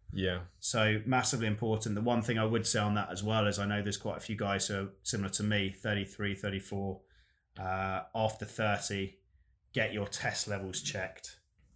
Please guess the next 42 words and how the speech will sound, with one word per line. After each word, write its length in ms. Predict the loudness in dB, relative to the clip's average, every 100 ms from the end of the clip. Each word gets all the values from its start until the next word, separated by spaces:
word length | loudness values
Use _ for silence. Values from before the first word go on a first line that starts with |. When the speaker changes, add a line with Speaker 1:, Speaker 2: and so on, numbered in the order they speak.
| _ -8
Speaker 2:
It's, 320 | -6 -4 -2
uh, 340 | 0 0 -2 -6
it's 160 | -4
something 200 | -4 -2
you 80 | -4
can 140 | -4 -4
do 120 | -2
on 60 | -4
a 40 |
company 300 | -4 -6 -6
called 180 | -6 -2
Medichecks. 640 | 0 0 0 -2 -2 -6 -10
It's 120 | -2
super 300 | 0 0 -2
important. 560 | -4 -4 -4 -2 -4 -4
Most 300 | -4 -2 -2
men's 440 | -2 -2 -2 -6 -10 -8
testosterone 680 | -4 -4 -4 -6 -4 -6 -4
dies 340 | -4 -2 -4
after 260 | -6 -10 -12
thirty, 480 | -4 -2 -2 -4 -6 -10 _ -20 _ _
and 160 | -4 -2
most 260 | 0 0 -2
men 100 | -4
are 40 |
completely 400 | -6 -6 -6 -4
unaware 400 | -4 -2 0 0
of 80 | 0
it. 200 | -2 -4
You 100 | -4
may 160 | -2 -2
have 140 | -2
a 60 | -4
lack 200 | -4 -6
of 80 | -4
sex 300 | -4 -4 -4
drive. 320 | 0 0 -2
You 80 | -8
may 200 | -8 -8
have 160 | -10 -8
trouble 240 | -8 -6
sleeping. 600 | -6 -2 -4 -2 -2